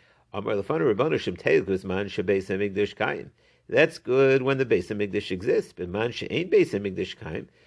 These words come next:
But when there is no Beis Hamikdash, ma tehei aleim. What's the Jewish people gonna do to fix their mistakes? Amar lahem kabar takti lem seder karbanos.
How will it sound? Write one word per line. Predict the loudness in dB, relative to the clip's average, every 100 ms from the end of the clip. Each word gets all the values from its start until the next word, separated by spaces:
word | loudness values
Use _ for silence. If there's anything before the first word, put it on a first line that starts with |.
| _
But | -4 0
when | 2
there | 2 4
is | 4
no | 4 4
Beis | 4 4 0
Hamikdash, | 0 -2 -2 -4
ma | -2 -2
tehei | -2 -4 2 4
aleim. | 4 4 2 2
What's | 0 -2
the | -6
Jewish | -2 -2 -2
people | -6 -2 2
gonna | 4 4
do | 2 0
to | 0
fix | 0 -2 0
their | -2
mistakes? | -2 -2 -4 -4 -8 -20 _ _ _ _ _ _ _
Amar | -18 -14 -10
lahem | -6 -4 -4 -4
kabar | -6 -2 -2
takti | -2 -4 -4 -4
lem | -2 -2
seder | 0 0 0
karbanos. | 0 0 0 -2 -4 -10 -14 -20